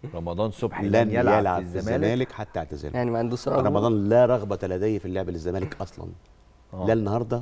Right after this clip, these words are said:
Speaker 2: ولا بكرة ولا في أي يوم. رمضان يعني لم يفكر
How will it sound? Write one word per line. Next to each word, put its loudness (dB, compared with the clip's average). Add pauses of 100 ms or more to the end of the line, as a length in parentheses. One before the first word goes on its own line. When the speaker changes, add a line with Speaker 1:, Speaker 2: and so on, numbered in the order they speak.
Speaker 2:
ولا 0
بكرة -4 (420)
ولا 2
في -6
أي -2
يوم. -4 (680)
رمضان 2 (760)
يعني -4 (140)
لم 0
يفكر 0